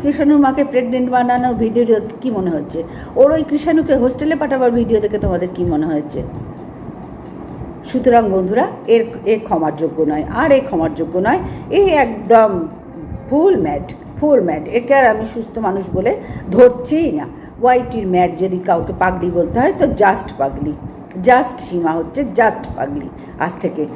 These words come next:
আমি তোমাদের আজকে বলে দিলাম, একে আমি যতদিন ভিডিও করব, একে just পাগলি বলবো এবং এই বিষয়টা শেষ দেখে ছাড়বো, যে দেখি ওই just পাগলির কী হয়। এত মিথ্যে কথা বলা, এত মিথ্যে কথা বলা। কৃষাণুর মা ওর পায়ে ধরে ক্ষমা চাইছে, চোখের জল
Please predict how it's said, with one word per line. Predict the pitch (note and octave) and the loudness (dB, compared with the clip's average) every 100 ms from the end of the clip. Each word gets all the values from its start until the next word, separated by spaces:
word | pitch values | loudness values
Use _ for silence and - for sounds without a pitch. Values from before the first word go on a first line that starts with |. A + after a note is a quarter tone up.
| - - | -14 -4
আমি | F#3+ A#3 B3 | 0 2 2
তোমাদের | G3+ G#3+ A3 | 0 2 2
আজকে | F#3+ D3+ F3+ | 2 0 -4
বলে | D#3+ D3 D#3+ | -2 0 0
দিলাম, | G3 D#4+ | 2 2
একে | C4+ F#3+ | 0 0
আমি | E3 D#3 D#3+ | 2 0 2
যতদিন | F#3+ F#3+ D4 G4+ D4 F#3+ | 0 2 2 4 2 0
ভিডিও | D#3+ F#3 E3+ | -6 -4 -2
করব, | D#3+ D#3+ F3+ | 0 -2 0
একে | F4 - F#3+ - | -2 -2 -4 -4
just | E3 - - | -6 -8 -4
পাগলি | C3+ C3+ C#3 | -4 -2 -4
বলবো | C3 C3+ D3 C#3 - - - | -2 -4 -4 -8 -10 -8 0
এবং | D4 C4 E3 C#3+ - | 4 4 2 -2 2
এই | C4+ | 2
বিষয়টা | B3 G#3 - D#3+ C3+ C#3 | 2 -2 0 0 0 -6
শেষ | - - C#4 C4+ - | -6 0 2 2 -4
দেখে | D#3 D3 | -6 -4
ছাড়বো, | D#3+ C#3 C#3+ C#3 - - | -4 -4 -4 -8 -10 -12
যে | G#3+ | -4
দেখি | A3 C4+ C#4 C#4+ D4+ | 4 4 4 4 2
ওই | F#3+ | 4
just | F#3+ D#3+ - | 2 0 -2
পাগলির | D#3 D3+ D3+ - | -4 -2 -6 -6
কী | D3+ | -6
হয়। | D3+ - - - | -4 -4 -8 -8
এত | F#3 F3+ F3+ C#4+ | -4 -4 0 4
মিথ্যে | D4 D#4 D4+ D#4 | 6 4 0 -2
কথা | E4+ D#4+ | -2 0
বলা, | D#4+ D#4 D#3+ - | -2 0 -2 -4
এত | F3+ F#3+ B3 | -8 -2 2
মিথ্যে | C#4 D4 D4+ | 2 0 -2
কথা | D#4+ E4 | -2 2
বলা। | D4+ B3+ D3+ - - - - - - - | 2 2 -2 -8 -12 -16 -14 -14 -14 -10
কৃষাণুর | G3+ A#3+ C4+ C4 | 0 2 4 4
মা | A3 A3+ | 4 2
ওর | C4+ G3+ | 0 0
পায়ে | F#3 | 0
ধরে | G3 C#4 | 2 2
ক্ষমা | C#4 G3 A3+ | 2 0 -2
চাইছে, | E4 F4+ - F4 | 0 0 0 -2
চোখের | A#3+ A3+ B3 | -2 0 0
জল | C#4+ | 2